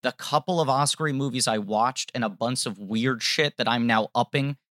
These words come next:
to awards level because it's what I watched to get me through the year. And then it felt odd that I was even including the three or four Oscar-y movies I did watch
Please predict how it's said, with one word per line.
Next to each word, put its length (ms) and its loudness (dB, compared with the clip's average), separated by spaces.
to 180 0
awards 540 2
level 340 2
because 340 -2
it's 140 -6
what 300 0
I 220 0
watched 440 -2
to 60 -6
get 220 -4
me 120 -4
through 280 -6
the 100 -6
year. 480 -2
And 180 4
then 100 4
it 100 -2
felt 340 2
odd 480 2
that 100 0
I 120 2
was 160 -2
even 240 -4
including 560 -2
the 100 -6
three 380 -4
or 80 0
four 240 -2
Oscar-y 420 0
movies 380 -2
I 100 2
did 240 -2
watch 460 -2